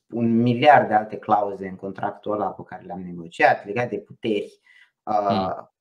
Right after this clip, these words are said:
Speaker 1: puteri majoritare, puteri minoritare, lucruri pe care nimeni nu le poate decide fă-, fără celălalt, adică aia a fost negociat și sunt multe lucruri care trebuie negociate. Uh, cred că, în primul rând,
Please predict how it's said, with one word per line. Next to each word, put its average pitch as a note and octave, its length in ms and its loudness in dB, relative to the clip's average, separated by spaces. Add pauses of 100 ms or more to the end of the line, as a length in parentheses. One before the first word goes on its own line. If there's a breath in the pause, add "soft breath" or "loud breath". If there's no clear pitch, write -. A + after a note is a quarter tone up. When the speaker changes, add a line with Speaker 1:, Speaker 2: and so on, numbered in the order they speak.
(220)
Speaker 1:
puteri A2+ 280 -2
majoritare, G2 540 -2
puteri - 280 -10
minoritare, G2+ 760 0
lucruri G#2+ 260 -4
pe - 80 -18
care G#2+ 120 -6
nimeni G#2 200 -4
nu G#2 60 -4
le G2+ 80 -6
poate G2 240 -10
decide G#2 320 -10
fă-, - 300 -16
fără G2 240 -8
celălalt, A#2 580 0
adică G#2+ 340 -8
aia A2 300 4
a F#2+ 120 -4
fost G2+ 200 -8
negociat G2+ 440 -6
și C3+ 120 -4
sunt C3 300 -4 (580)
multe D3+ 300 2
lucruri A2 300 -2
care G2+ 180 -2
trebuie G2 280 -10
negociate. - 600 -12 (440 soft breath)
Uh, A#2+ 600 8
cred - 300 2
că, G3+ 580 4 (540)
în C3+ 400 2
primul D#3+ 380 -2
rând, C#3 520 -2